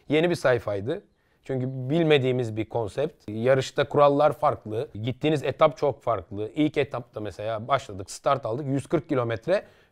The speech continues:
Gözümüzde öyle bir büyüdü ki biz alışız on beş yirmi kilometrelik etaplarda gitmeye. Ama on beş yirmi kilometrenin üstüne yüz kırk kilometreden bahsediyorsun, start alacaksın ve finişi göreceksin.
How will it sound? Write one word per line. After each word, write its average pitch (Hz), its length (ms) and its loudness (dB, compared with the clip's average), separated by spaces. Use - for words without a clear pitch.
Gözümüzde 135 440 0
öyle 147 240 6
bir 143 120 2
büyüdü 160 220 2
ki 151 120 -4
biz 123 140 -6
alışız 151 420 2
on 151 220 0
beş 147 140 0
yirmi 151 180 -2
kilometrelik 131 400 -4
etaplarda 156 520 0
gitmeye. 214 440 -4
Ama 175 360 4
on 160 200 2
beş 185 160 2
yirmi 190 160 2
kilometrenin 190 420 2
üstüne 170 240 -2
yüz 156 200 2
kırk 208 180 2
kilometreden 208 540 2
bahsediyorsun, 214 520 2
start 220 440 6
alacaksın 240 380 4
ve 208 100 2
finişi 233 340 0
göreceksin. 226 380 4